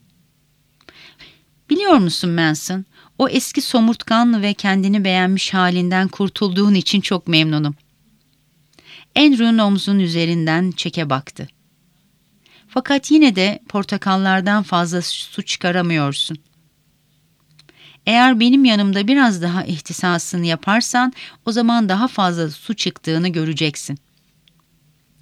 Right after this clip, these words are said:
Andrew güldü. O gece eve giderken her zamankinden daha neşeliydi.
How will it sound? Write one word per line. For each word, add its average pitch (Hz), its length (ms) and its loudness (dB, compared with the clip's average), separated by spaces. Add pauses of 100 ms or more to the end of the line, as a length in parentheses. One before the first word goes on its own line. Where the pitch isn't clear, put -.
Andrew 202 320 0
güldü. 170 460 -2 (1200)
O 294 100 -2
gece 311 220 4
eve 269 220 6
giderken 214 560 2
her 247 200 4
zamankinden 180 800 2
daha 165 160 2
neşeliydi. 147 720 0